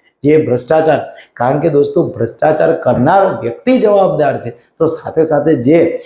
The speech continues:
કોઈ વ્યક્તિ લાંચ આપે છે એ જવાબદાર તો છે જ ને, હે ને? આજે કોઈ વ્યક્તિ જે છે એ ક્યારેય કોઈ, માની લો કે, આલ્કોહોલના ગુનામાં પકડાણો છે,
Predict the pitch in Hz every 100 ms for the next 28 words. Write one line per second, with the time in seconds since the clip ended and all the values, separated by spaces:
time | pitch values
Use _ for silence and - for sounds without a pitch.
0 | - - 160 92 - - 131 110 - 160
1 | 175 - - 117 160 170 175 - 160 175
2 | 135 123 147 165 165 185 190 208 139 135
3 | 165 - - _ _ _ _ _ _ _
4 | _ _ _ _ 143 131 - 104 131 151
5 | 151 147 156 151 156 160 143 147 160 160
6 | - - _ 156 156 139 143 156 156 170
7 | 170 - 139 151 160 151 170 147 139 139
8 | 160 156 147 151 156 135 135 151 160 131
9 | 123 160 180 160 131